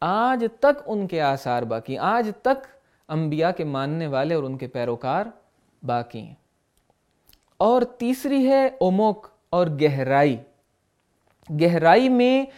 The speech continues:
یہ انبیاء ہی کی دعوتیں ہیں کہ جو انسان کے قلب و جان میں سرایت کر جاتی ہیں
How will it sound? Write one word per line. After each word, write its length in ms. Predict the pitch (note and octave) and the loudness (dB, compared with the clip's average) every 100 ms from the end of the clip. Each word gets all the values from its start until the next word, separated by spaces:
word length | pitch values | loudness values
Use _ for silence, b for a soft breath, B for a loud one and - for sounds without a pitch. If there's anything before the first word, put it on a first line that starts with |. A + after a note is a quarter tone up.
| B B | B B
یہ 160 | D#3+ F#3+ | -2 0
انبیاء 520 | F#3 F3+ F#3 G3+ G#3+ | 0 0 4 6 8
ہی 160 | A#3 D4 | 6 4
کی 120 | D4+ | 2
دعوتیں 480 | A3+ A3 G#3 G3 F3+ | 4 4 4 -2 -2
ہیں 160 | E3+ | -4
کہ 100 | D3 | -4
جو 120 | C3+ C3 | -6 -4
انسان 640 | C3+ C3 C3 C#3 F3+ F#3 | -6 -8 -6 -4 -2 -4
کے 260 | F3 F#3 F#3 F#3 | -4 -4 -4 -6
قلب 320 | - D3 D3 D#3 | -4 -2 -2 -4
و 120 | E3+ | -4
جان 560 | B2+ C3+ C#3 E3+ F3+ | -4 -4 -4 -2 -2
میں 240 | D#3 F3+ G#3+ | -2 -2 -4
سرایت 540 | - D3 C3+ B2 A#2+ | -4 -4 -2 -2 -4
کر 140 | A2 G#2+ | -8 -6
جاتی 360 | G#2+ G#2+ - | -8 -10 -14
ہیں 100 | B2 | -20